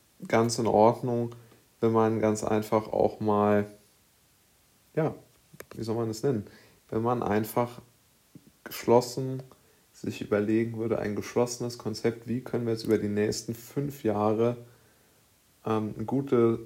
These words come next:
eine gute Geschichte entwickeln, warum unsere Autos toll sind. Und die Amerikaner machen das einfach besser als die deutschen Unternehmen. Die Amerikaner sind einfach unheimlich gut darin,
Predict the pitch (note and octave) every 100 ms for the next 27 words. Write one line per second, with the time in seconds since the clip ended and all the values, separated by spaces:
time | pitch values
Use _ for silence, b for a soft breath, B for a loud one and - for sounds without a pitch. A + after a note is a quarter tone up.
0 | - A2 - B2+ A2+ G#2+ - C#3 - A2+
1 | G#2+ G#2 A2 A2+ A2+ G#2 G2+ A2 A2+ -
2 | - A2 A2+ A#2 - - A2+ A2 G2 G2
3 | - B B B B A2+ - A2+ A2 G#2
4 | G#2 - B2 C3+ C#3+ C#3+ C#3+ - _ A2+
5 | A2+ A#2+ G#2+ G#2 G2+ G#2+ G#2+ - - G#2+
6 | F#2+ - F#2 A2+ G#2+ G#2 G#2 - - -
7 | - - G2+ G2+ G#2 B B B B -
8 | G#2+ G#2+ G#2+ - A#2 B2 B2+ A2 G#2+ A2
9 | - A2+ B2 B2 A#2 A2+ - A2+ A2+ A#2
10 | A2 A2